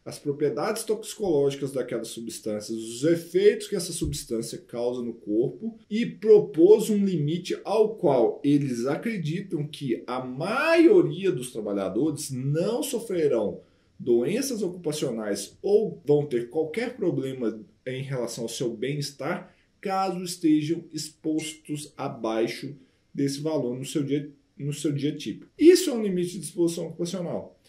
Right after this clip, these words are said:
E o que que é a outra coisa, então? A outra coisa é a parte de método de análise.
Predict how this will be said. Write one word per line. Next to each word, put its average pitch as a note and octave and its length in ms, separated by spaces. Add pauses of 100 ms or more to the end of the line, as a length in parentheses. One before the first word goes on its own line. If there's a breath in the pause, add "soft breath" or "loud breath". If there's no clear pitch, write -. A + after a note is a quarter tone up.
(220 soft breath)
E D#4 80
o F4 80
que F#4+ 140
que F4 120
é C4 60
a F#3 100
outra F3+ 380
coisa, C#3+ 420
então? A#2 400 (180)
A G3+ 180
outra B2 340
coisa C#3+ 800
é F#3 420
a D3 80
parte C#3 440
de C#3+ 120
método D3+ 480
de D3+ 120
análise. F3 460